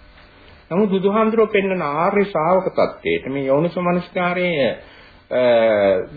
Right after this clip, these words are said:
මුලින්ම පුරුදු පුහුණු කරන සුතවත් ආර්ය ශ්‍රාවකයා මුලින් වෙන්නේ රහතන් වහන්සේ බවට පත් වීම නෙවෙයි.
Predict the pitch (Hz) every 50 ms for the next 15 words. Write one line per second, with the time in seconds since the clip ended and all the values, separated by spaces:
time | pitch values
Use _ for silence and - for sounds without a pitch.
0 | 156 - - 127 127 143 165 190 190 190 185 180 175 165 151 131 - 135 143 180
1 | 190 190 180 175 185 190 185 175 175 165 160 160 156 156 156 147 143 120 98 -
2 | - - - - - _ - - - - 135 135 160 196 196 185 - - 131 131
3 | 139 139 147 139 - 131 120 113 101 92 90 - 98 92 101 107 127 165 190 -
4 | - - - 135 139 156 170 170 160 151 151 156 156 147 131 127 156 175 175 170
5 | 160 160 151 143 156 143 - - 151 143 135 127 131 - - - 131 123 - -
6 | - 117 107 104 101 110 139 165 143